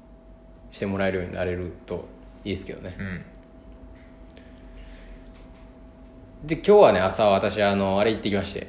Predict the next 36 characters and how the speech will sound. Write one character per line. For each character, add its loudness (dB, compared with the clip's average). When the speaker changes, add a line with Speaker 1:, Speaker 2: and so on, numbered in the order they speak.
Speaker 1:
チ -12
キ 0
リ 8
ア 8
ガ 8
ー 2
デ 0
ン -6
さ -10
ん -10
の -8
Speaker 2:
は 4
い。 -2
Speaker 1:
お -4
店 -2
の 0
方 -4
で、 -10
あ -6
の、 -6
ミ 4
モ 8
ザ 6
の -2
リ 2
ー 0
ス -6
の -10
ワ -8
ー -12
ク -16
シ -10
ョ -8
ッ -10
プ -20
と、 -16